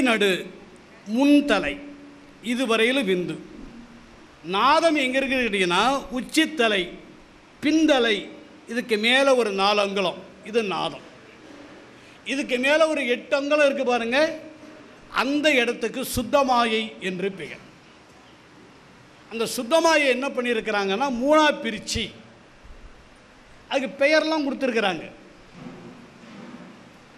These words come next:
வினோதினி, சமனை,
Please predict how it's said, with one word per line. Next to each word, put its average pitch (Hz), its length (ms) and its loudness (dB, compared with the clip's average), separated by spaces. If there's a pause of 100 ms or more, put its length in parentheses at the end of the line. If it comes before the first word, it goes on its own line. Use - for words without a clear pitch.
(500)
வினோதினி, 226 680 2 (1400)
சமனை, 208 540 2